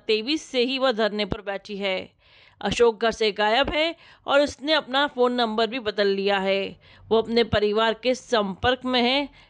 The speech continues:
लेकिन मुझसे बात नहीं कर रहा। महिला का आरोप है कि अशोक पासवान ने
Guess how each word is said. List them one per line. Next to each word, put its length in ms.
लेकिन 720
मुझसे 280
बात 320
नहीं 260
कर 160
रहा। 400
महिला 360
का 140
आरोप 340
है 80
कि 160
अशोक 360
पासवान 600
ने 120